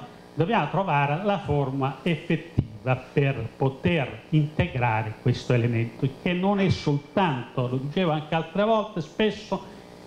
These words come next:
in questa suggestione molto interessante, e senza suggestione non c'è creatività, che non sia soltanto una rievocazione delle, eh, passate. Il problema è come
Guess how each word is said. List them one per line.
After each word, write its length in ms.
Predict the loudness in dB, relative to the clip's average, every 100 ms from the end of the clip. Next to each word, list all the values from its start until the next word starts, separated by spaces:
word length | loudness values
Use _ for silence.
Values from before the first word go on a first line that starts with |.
| 0
in 260 | 4 4 2
questa 360 | 2 2 2 0
suggestione 1000 | 0 -2 0 2 4 4 4 0 -4 -10 -18 -20 -20 0
molto 340 | 2 4 2 0
interessante, 760 | 2 2 0 2 0 0 0
e 20 |
senza 340 | 0 2 2 0
suggestione 560 | 0 0 2 2 0 0
non 200 | 0 -2
c'è 260 | 0 -2 0
creatività, 880 | 0 0 -2 -4 -2 0 0 0 -2 -8 -20 -20 -6
che 80 | -2
non 160 | 0 0
sia 260 | 0 0
soltanto 1000 | 0 -4 -4 -2 -2 -2 -6 -2 -2 -2
una 340 | -2 0 2 2
rievocazione 1400 | 2 0 0 -2 0 -4 -2 0 2 2 0 0 -2 -4 -14 -16
delle, 560 | -2 2 4 4 2 0 -8 -20 -6
eh, 80 | -2
passate. 800 | -2 0 -2 -2 -6 -8 -8 -8
Il 60 | -4
problema 680 | -4 -2 -2 -2 0 0 0
è 260 | -4 -4
come 360 | -2 0 2